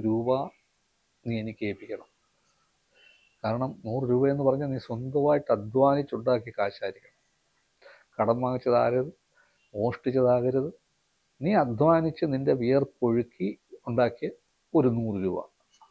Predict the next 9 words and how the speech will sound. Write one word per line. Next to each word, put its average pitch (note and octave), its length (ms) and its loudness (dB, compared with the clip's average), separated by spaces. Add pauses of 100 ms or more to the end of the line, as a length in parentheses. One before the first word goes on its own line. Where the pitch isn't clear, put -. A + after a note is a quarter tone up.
(100)
തന്നാൽ G#2 340 -8 (420)
നിനക്ക് A2+ 280 -8
ഞാൻ G#2 100 -12 (100)
പതിനായിരം A2+ 640 -4
രൂപ G2+ 180 -10
ഞാൻ F#2 140 -12
തരും. - 160 -20 (1300)
അപ്പോൾ C#3 180 -2
അന്ന് E3+ 180 -2